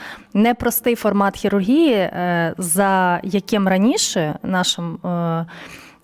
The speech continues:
е, буковинцям необхідно було їхати в інші регіони. Зараз ми це все повністю можемо вирішити в межах обласної лікарні.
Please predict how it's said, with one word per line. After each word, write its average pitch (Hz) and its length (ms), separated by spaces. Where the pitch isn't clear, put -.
е, 180 100
буковинцям 180 560
необхідно 294 360
було 254 160
їхати 254 320
в - 20
інші 220 260
регіони. 160 480
Зараз 214 320
ми 202 100
це 180 100
все 226 340
повністю 208 500
можемо 180 400
вирішити 196 580
в 170 80
межах 185 400
обласної 170 420
лікарні. 156 500